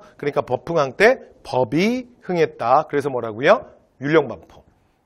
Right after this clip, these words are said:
되죠? 네, 외운 거야. 오케이. 자, 그런데 사실은 이 법자는 그 법자가 아닙니다. 됐죠? 어? 이제 소용없어.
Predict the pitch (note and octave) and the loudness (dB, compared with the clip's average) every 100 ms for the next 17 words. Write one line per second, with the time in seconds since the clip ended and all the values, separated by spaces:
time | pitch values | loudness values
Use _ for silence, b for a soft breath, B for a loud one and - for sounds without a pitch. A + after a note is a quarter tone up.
0 | _ C#3 F3+ - _ _ _ - B2 - | _ -8 -8 -8 _ _ _ -10 -10 -10
1 | _ C3+ E3+ G#3 F3+ D#3 E3 - - D#3 | _ 2 4 6 4 4 0 -12 -16 -16
2 | - G#2+ - - B B B B - G3+ | -14 -16 -16 -20 B B B B -2 6
3 | F#3 E3 - B3 G#3+ G3+ D#3 A#2 F#3 F3 | 8 8 6 4 6 4 2 -2 -4 -2
4 | F#3+ F#3+ D3+ F#3+ - C3 - D3+ G3 F3 | 0 0 -2 -4 -6 -12 -4 -2 0 -2
5 | A#2+ - D3 E3 E3+ - D3 C3+ C3 - | -4 -10 -6 -6 -6 -8 -6 -4 -8 -8
6 | C3+ D3 B2 F#2 D2 - _ - - - | -10 -8 -10 -14 -20 -20 _ -20 -20 -20
7 | _ _ - C3+ F3 - B3+ - E3+ E3 | _ _ -12 -4 -2 4 4 4 0 2
8 | A3+ F#3 - C3 | 4 4 2 -4